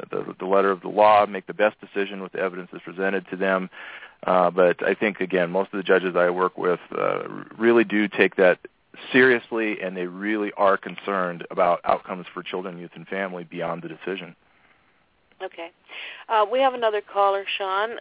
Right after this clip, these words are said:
Speaker 2: Caller, are you with
Speaker 1: Sure.
Speaker 2: us? Good. Um, thank you for, well, wait a minute. Did you just drop off, caller? Yeah, I don't know what the b-, problem is with our board today, Sean. It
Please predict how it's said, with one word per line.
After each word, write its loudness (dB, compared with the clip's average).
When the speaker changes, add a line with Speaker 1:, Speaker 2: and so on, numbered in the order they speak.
Speaker 2:
Caller, 6
are 4
you -2
with -4
Speaker 1:
Sure. 4
Speaker 2:
us? -10
Good. 2
Um, 4
thank -2
you -6
for, -2
well, 0
wait -2
a 0
minute. -2
Did -6
you -6
just -6
drop 4
off, 6
caller? -2
Yeah, 4
I 2
don't 4
know 4
what 2
the -4
b-, -4
problem 0
is -8
with -6
our 2
board -4
today, 2
Sean. -2
It -10